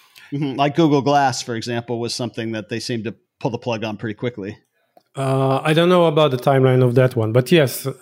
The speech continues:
Speaker 2: obviously it, it didn't go beyond the, the prototype level or the, the first, uh, version.
Speaker 1: Mm-hmm.
Speaker 2: Um,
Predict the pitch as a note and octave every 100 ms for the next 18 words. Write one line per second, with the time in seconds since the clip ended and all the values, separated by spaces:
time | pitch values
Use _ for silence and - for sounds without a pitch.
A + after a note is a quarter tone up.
0 | - D#3 D#3 D#3 D#3 D3+ F3 D3+ C#3 C3
1 | B2+ C3+ B2+ C3+ C#3 C3 B2+ B2 B2 A#2+
2 | A#2+ A#2 A#2 A2+ A2 A#2 - B2+ B2+ C3
3 | B2 B2 A#2 A2 G#2 G#2 G#2+ G#2+ - B2
4 | A#2 - A#2+ A2 A2 A#2+ B2+ A#2+ A2+ -
5 | - - - - _ C#3+ C#3 C3 B2 F#2+